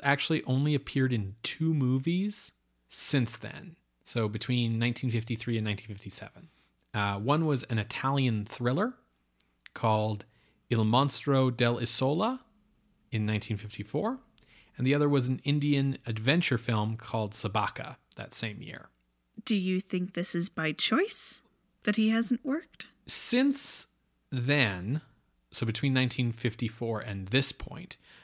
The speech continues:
Speaker 1: uh, he's appeared on stage and T V.
Speaker 2: Mm.
Speaker 1: He's been doing work for, like, T V anthology dramas,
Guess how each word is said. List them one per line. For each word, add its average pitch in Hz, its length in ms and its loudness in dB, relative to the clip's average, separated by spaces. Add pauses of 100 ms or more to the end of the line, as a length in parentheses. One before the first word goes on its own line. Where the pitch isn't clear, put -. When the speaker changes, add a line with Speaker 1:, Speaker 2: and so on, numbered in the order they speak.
(100)
Speaker 1:
uh, 117 180 2
he's 123 260 -2 (240)
appeared 165 540 0
on 120 180 0
stage 127 520 -2
and 113 180 -2
T 113 260 -4
V. 101 440 -6 (360)
Speaker 2:
Mm. 185 440 4
Speaker 1:
He's 120 120 4
been 127 140 4
doing 127 220 6
work 123 260 2
for, 113 420 2
like, 98 220 -6
T 127 180 2
V 113 140 2
anthology 117 640 2
dramas, 117 880 0